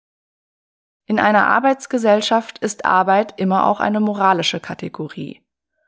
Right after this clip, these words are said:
Und wer hier nicht den eigenen oder anderen Erwartungen entspricht,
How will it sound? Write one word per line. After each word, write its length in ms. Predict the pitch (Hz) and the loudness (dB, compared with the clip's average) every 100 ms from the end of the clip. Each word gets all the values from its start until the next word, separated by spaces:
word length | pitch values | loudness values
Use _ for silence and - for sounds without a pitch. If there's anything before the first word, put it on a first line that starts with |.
| _ - | _ -8
Und 140 | 180 | 0
wer 80 | 196 | 4
hier 180 | 220 214 | 4 6
nicht 300 | 240 269 277 | 4 4 -2
den 100 | 254 | 0
eigenen 600 | 202 202 233 202 175 - | 0 0 0 -2 -4 -4
oder 280 | 180 175 | -2 0
anderen 400 | 190 233 247 202 | 2 2 2 0
Erwartungen 640 | 170 165 151 - - 156 156 | -6 -8 -8 -8 -8 -8 -8
entspricht, 720 | 151 151 - 175 175 - - | -10 -12 -10 -8 -8 -12 -20